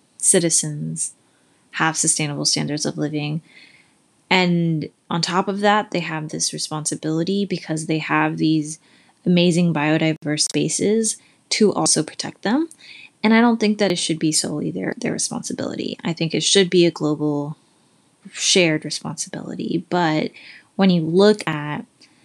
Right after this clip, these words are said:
our capitalistic systems, instant gratification is, I guess, like, what is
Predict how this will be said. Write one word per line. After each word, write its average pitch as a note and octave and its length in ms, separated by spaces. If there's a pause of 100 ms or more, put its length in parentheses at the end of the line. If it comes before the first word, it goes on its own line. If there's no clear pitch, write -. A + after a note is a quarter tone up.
(640)
our F#3+ 100
capitalistic D#3 720
systems, D#3 920
instant G3 500
gratification E3 920
is, D3+ 560 (2000)
I E3+ 140
guess, F#3 200
like, F#3+ 120 (760)
what F#3 300
is D#3+ 320